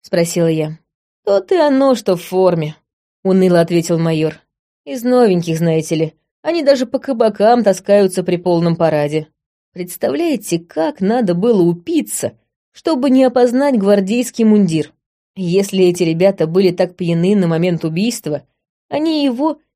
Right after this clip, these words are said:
при всем желании сегодня не вспомнят».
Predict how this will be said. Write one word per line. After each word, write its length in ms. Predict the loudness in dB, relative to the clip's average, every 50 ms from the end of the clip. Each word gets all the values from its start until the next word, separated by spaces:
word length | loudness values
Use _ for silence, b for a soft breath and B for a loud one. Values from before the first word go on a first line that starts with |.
| _ _
при 140 | -6 -4 -4
всем 320 | -4 -4 -6 -6 -4 -4
желании 560 | -4 -2 0 2 2 2 2 2 0 0 0
сегодня 480 | -2 -2 -4 -2 0 0 2 2 2 2
не 100 | 0 0
вспомнят». 600 | -2 -6 -6 -4 -2 -2 -2 -2 -4 -6 -8 -12